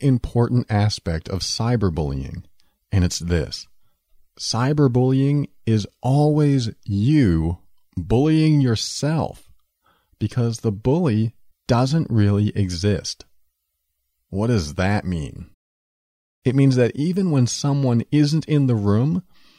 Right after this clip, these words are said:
and you read words on a screen that make you feel angry and bullied, you are creating your own virtual bully and feeling bad about the sounds and images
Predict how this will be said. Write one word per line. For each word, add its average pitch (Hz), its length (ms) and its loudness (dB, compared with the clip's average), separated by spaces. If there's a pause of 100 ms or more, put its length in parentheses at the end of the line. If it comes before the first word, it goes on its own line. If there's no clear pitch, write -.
(200)
and 123 180 4
you 175 220 2
read 131 400 0
words 113 300 -2
on 110 100 0
a 95 80 0
screen 110 460 0
that 95 220 0 (180)
make 120 320 0
you 131 100 4
feel 123 400 0
angry 131 460 2
and 92 200 4
bullied, 143 380 0 (640)
you 156 340 -2
are 135 160 -2
creating 127 520 0
your 110 340 2
own 151 480 0 (100)
virtual 120 640 -2
bully 95 480 -2 (420)
and 127 160 2
feeling 160 520 0
bad 131 480 0
about 95 420 0 (380)
the 110 100 0
sounds 147 560 -2
and 123 140 2
images 113 560 2